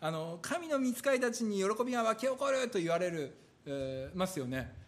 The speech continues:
なんかそのイメージがすごいぴったりきたんです、ここで。この意味がもう以前よりもこの何も実をつけなかった実に、木に実がなるっていうので、この喜びが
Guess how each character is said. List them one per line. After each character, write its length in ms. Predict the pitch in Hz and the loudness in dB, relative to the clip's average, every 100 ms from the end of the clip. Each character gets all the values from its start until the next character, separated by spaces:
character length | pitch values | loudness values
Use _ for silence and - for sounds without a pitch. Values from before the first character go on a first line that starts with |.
| - | -4
な 80 | 247 | 0
ん 40 | 240 | 0
か 60 | |
そ 160 | - 262 | 4 6
の 100 | 370 | 6
イ 140 | 359 | 4
メ 140 | 381 370 | 4 4
ー 40 | |
ジ 120 | 226 | 4
が 400 | 180 165 123 - - - | 2 2 0 -8 -20 -18
す 300 | - - 220 | -8 4 6
ご 160 | 247 453 | 10 10
い 120 | 370 | 8
ぴ 140 | 233 240 | 2 -4
っ 20 | - - | 0 6
た 80 | |
り 80 | 247 | 6
き 100 | 170 | 6
た 100 | 170 | -2
ん 60 | 127 | -2
で 60 | |
す、 100 | 107 | -6
こ 120 | - 127 | -8 -4
こ 80 | |
で。 120 | 123 113 - - - - - - - _ _ _ - | -4 -6 -16 -20 -20 -20 -20 -20 -20 _ _ _ -4
こ 160 | 277 | -2
の 180 | 320 339 | 0 0
意 140 | 359 | 0
味 220 | 359 294 220 | -2 0 2
が 380 | 226 202 131 165 | 4 4 2 -2
も 120 | 160 | -4
う 40 | |
以 260 | 160 233 277 | -2 2 2
前 160 | 262 214 | 2 0
よ 120 | 185 | 0
り 80 | 160 | 0
も 80 | |
こ 120 | - 156 | -4 -4
の 200 | 143 - - - - - - - | -6 -8 -20 -20 -20 -20 -20 -10
何 360 | 135 175 294 392 | -4 0 0 -2
も 100 | 381 | -4
実 180 | 381 370 | -4 -4
を 60 | 359 | -6
つ 140 | - | -6
け 120 | 370 | -2
な 120 | 339 | -2
か 120 | 311 294 | 0 0
っ 180 | 285 | 0
た 120 | - 233 | 2 2
実 200 | 220 226 | 4 4
に、 260 | 233 233 | 2 0
木 140 | - 240 | 2 6
に 280 | 262 175 147 | 6 4 2
実 180 | 170 226 | 2 2
が 120 | 247 | 2
な 120 | 254 | 2
る 80 | 240 | 2
っ 40 | |
て 220 | 190 - | 2 -4
い 120 | 175 170 | -2 -2
う 20 | |
の 100 | 143 | -2
で、 120 | 139 | -2
こ 160 | - 190 | 0 2
の 80 | |
喜 340 | 208 208 185 196 | 4 4 4 2
び 120 | 190 | 2
が 240 | 185 156 | 4 2